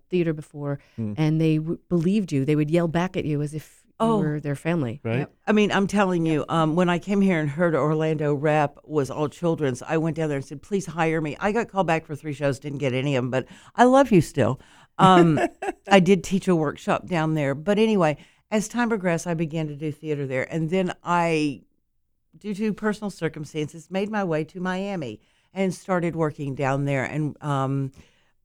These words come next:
Speaker 3: I have been blessed in, when I moved to a <laughs> new city, Ruth Foreman, I don't know if any of you remember the Ruth Foreman Theater down in Miami. It was on the
Speaker 4: I've heard of
Speaker 3: F I U
Speaker 4: that.
Speaker 3: North Campus.
Speaker 4: Yeah.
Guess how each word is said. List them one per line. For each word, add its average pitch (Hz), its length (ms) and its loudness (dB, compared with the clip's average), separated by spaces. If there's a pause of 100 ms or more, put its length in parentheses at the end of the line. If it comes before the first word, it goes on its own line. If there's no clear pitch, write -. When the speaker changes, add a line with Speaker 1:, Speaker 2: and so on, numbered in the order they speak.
(140)
Speaker 3:
I 202 120 2
have 233 300 0
been 196 220 4
blessed 143 540 -4 (100)
in, 165 520 -2
when 196 220 2
I 208 140 0
moved 208 340 4
to 202 120 -2
a 196 40 2
<laughs> - 0 -
new 185 200 6
city, 190 480 -4 (420)
Ruth 226 320 4
Foreman, 170 580 0
I 180 100 -6
don't 190 140 0
know 190 80 0
if 180 100 -8
any 202 220 -4
of 175 80 -6
you 180 120 -8
remember 160 380 -6
the 139 120 -8
Ruth 147 220 -2
Foreman 147 380 -2
Theater 131 380 -2
down 127 220 -2
in 127 80 -2
Miami. 127 320 0
It 92 80 -4
was 127 120 -12
on 156 140 -2
the 147 80 0
Speaker 4:
I've 160 160 -2
heard - 40 -10
of - 0 -
Speaker 3:
F 226 60 -12
I 185 80 2
U 170 220 2
Speaker 4:
that. 165 40 2
Speaker 3:
North 147 300 -2
Campus. 135 380 -6
Speaker 4:
Yeah. 226 180 -12